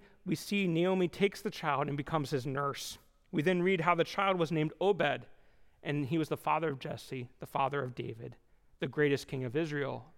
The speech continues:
a man after God's own heart. Hebrew names often have significant meaning. Obed means one who serves. The name Obadiah is similar. It means servant of Yahweh. But in telling of Ruth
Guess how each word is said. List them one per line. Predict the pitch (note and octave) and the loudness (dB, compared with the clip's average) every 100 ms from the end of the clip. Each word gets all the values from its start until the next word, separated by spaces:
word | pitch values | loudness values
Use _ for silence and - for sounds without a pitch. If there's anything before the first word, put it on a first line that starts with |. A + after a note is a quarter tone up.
| - | -8
a | C#3 | -4
man | C#3+ C#3+ C3+ | -2 -2 -2
after | B2+ C3 | -4 -4
God's | B2+ B2+ B2 | -6 -6 -6
own | B2 | -10
heart. | A#2 D#3+ C3+ - - - - - - - - | -4 -2 -2 -4 -20 -20 -20 -20 -20 -20 -4
Hebrew | - G#3+ A3 A3 | 2 2 4 2
names | F#3 F#3 D#3 - | 4 2 2 4
often | F3 F3 E3 | 4 4 2
have | D#3 C#3+ | 4 2
significant | - C#3+ C#3 C#3 D3 | 0 -4 -4 -4 -6
meaning. | C#3+ C3+ B2 A#2+ - - - | -4 -4 -4 -8 -14 -20 0
Obed | F3+ G3+ G#3 G3+ | 6 6 6 4
means | E3 D#3+ D3+ C3+ | 2 2 2 0
one | D#3 C#3+ D#3 | -2 0 2
who | D3 C#3+ | 2 -2
serves. | - E3 C#3+ A#2 - - - - - - | 0 0 0 -2 -8 -18 -20 -20 -12 -2
The | D#3 | 2
name | D#3 D#3 - | 4 4 4
Obadiah | D#3+ D#3 D3+ C3 C3 G#3+ B3+ - - | 4 4 2 2 2 2 -2 -10 -6
is | E3 - | -4 -4
similar. | - A3+ B3 D3+ C3 - | 0 2 2 2 -2 -2
It | D#3 | -2
means | D#3 D3 | 0 -2
servant | - F3 D3+ C#3 | 0 0 2 -2
of | B2+ | 0
Yahweh. | C#3 C#3 C3 A#2+ - - - - - - - | 2 2 0 -6 -10 -20 -20 -20 -20 -4 0
But | D#3 | 0
in | |
telling | D3+ G3 A3+ G#3+ | 2 2 4 2
of | C#3+ | 2
Ruth | D#3+ F#3 - | 4 4 2